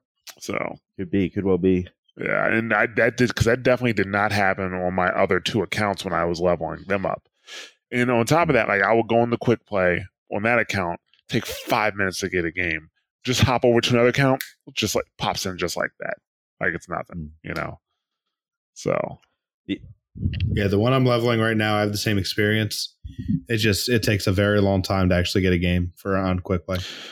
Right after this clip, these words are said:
Speaker 1: Yeah, you need to get
Speaker 2: The other
Speaker 1: twenty-five,
Speaker 2: issue
Speaker 1: so.
Speaker 2: Yeah, to, at least to get into the comp. Another issue here, which I don't think people run into as much in the West, um, that we would have in on, on, la-, on comp ladder,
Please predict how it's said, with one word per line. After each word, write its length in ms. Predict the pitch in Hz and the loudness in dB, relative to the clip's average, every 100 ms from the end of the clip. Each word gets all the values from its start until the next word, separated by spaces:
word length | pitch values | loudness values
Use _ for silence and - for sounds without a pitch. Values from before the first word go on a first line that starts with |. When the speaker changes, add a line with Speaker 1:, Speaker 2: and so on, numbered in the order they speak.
| - | -12
Speaker 1:
Yeah, 120 | - 101 | -4 -2
you 120 | 101 | 0
need 160 | 107 | 0
to 80 | 104 | 0
get 160 | 95 101 | 0 0
Speaker 2:
The 140 | 104 | 2
other 200 | 107 123 | 2 4
Speaker 1:
twenty-five, 520 | 117 90 87 98 90 | 2 0 0 0 2
Speaker 2:
issue 160 | 82 - | 0 -6
Speaker 1:
so. 200 | - - _ _ - _ _ - _ _ _ _ _ _ | -8 -12 _ _ -20 _ _ -20 _ _ _ _ _ _
Speaker 2:
Yeah, 300 | 104 90 73 | 2 4 2
to, 140 | - | 0
at 60 | 95 | 0
least 180 | 85 - | 0 0
to 40 | |
get 120 | 85 | -2
into 180 | 80 82 | -2 -4
the 40 | |
comp. 280 | - 82 80 - _ _ | -6 -8 -8 -10 _ _
Another 300 | - 113 123 | 0 2 6
issue 220 | 131 - 104 | 4 4 4
here, 140 | 110 | 4
which 160 | 98 104 | 4 2
I 80 | 92 - | 0 -2
don't 220 | 98 113 | 0 0
think 240 | - 139 | 0 -2
people 240 | - 135 139 | -2 0 2
run 180 | 120 123 | 4 4
into 180 | - | 2
as 140 | 123 - | 0 2
much 200 | 123 - | 0 2
in 80 | 117 | 2
the 80 | 113 | 4
West, 480 | 110 110 - - - | 4 2 -4 -12 -6
um, 380 | 98 95 90 82 - - | 0 2 2 -2 -10 -6
that 140 | 90 85 | -6 0
we 100 | 90 | 2
would 140 | 92 | 2
have 320 | 92 85 76 _ | 2 0 -2 _
in 400 | 85 85 82 82 - | -2 0 0 -2 -2
on, 160 | 87 87 | -2 0
on, 200 | 87 82 | 0 2
la-, 120 | 78 | 2
on 140 | 87 | 0
comp 240 | 85 98 95 | 0 0 4
ladder, 400 | 123 143 175 | 4 4 2